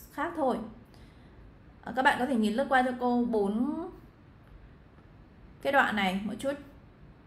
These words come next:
Các bạn sẽ chỉ cần nhìn một, hai, ba, bốn này thôi, được chưa? Rồi,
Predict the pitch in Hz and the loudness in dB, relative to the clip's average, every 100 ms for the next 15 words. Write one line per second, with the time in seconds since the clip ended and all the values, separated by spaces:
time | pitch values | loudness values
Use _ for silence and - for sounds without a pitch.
0 | - - - - - - 277 285 240 240 | -20 -20 -20 -20 -20 -8 2 2 2 0
1 | 247 208 202 202 196 185 185 202 202 - | 0 0 0 2 2 2 2 2 0 -2
2 | 254 262 247 226 233 240 202 175 233 240 | 0 4 4 6 6 6 4 2 2 2
3 | 220 214 - - 185 226 190 190 - - | 0 -4 -10 -8 -2 0 0 -4 -12 -18
4 | - - - - - - - - - - | -20 -20 -20 -20 -20 -20 -20 -20 -20 -20
5 | - - - - - 262 233 | -20 -20 -20 -20 2 4 6